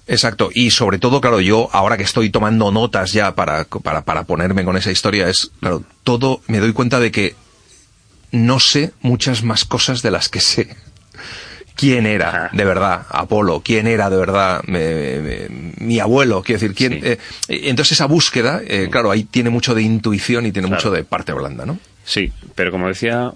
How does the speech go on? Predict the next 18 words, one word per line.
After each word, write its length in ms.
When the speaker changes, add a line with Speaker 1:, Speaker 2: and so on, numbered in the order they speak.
Speaker 2:
Chico 460
en 340
Speaker 1:
Sí. 120
Speaker 2:
parte 160
de 20
su 160
ensayo, 420
quizá 300
la 120
palabra 380
ficción 640
haya 260
que 100
sustituirla 800
por 380
hipótesis, 920
Speaker 1:
Ya, 120
Speaker 2:
conjetura, 400